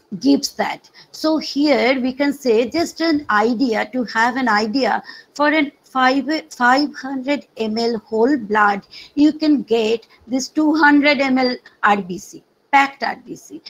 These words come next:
So it is preserved with adsol. It's a preservant.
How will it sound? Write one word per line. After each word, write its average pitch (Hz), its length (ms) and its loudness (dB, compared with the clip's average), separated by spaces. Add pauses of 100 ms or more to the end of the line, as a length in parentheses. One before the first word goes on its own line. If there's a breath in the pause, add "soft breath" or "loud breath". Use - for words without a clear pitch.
(120 loud breath)
So - 160 -6
it 311 240 -10
is - 200 -10 (120)
preserved 269 840 0
with 269 280 -6
adsol. 233 840 -2
It's 240 220 -12
a 262 100 -4
preservant. 262 840 -2